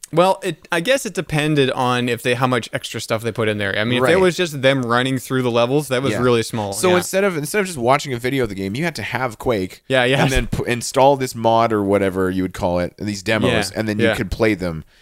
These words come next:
Speaker 2: and re-, experience in, in engine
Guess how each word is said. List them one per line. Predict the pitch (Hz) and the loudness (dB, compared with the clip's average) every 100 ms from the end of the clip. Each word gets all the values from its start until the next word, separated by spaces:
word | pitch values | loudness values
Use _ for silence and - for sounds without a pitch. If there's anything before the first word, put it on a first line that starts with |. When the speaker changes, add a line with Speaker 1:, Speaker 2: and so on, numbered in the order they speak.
| _ | _
Speaker 2:
and | 95 104 | -8 -6
re-, | 95 | -4
experience | 101 - 117 113 101 85 82 - - | -6 -4 -2 0 0 -4 -8 -10 -6
in, | 110 120 98 120 | -4 -4 -2 -2
in | 139 160 | 0 -2
engine | 143 135 113 95 82 | -2 -4 -4 -4 -6